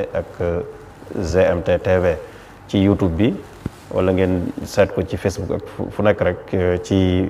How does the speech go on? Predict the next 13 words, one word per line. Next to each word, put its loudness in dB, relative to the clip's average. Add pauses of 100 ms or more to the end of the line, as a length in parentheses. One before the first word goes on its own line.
support 6
yi 6
nga 6
xam 6
ne, 4 (720)
euh, 6
ci 4
wàllu 8
jumtuwaay 6
yi 4
nekk 2
ci 0 (540)
biir 6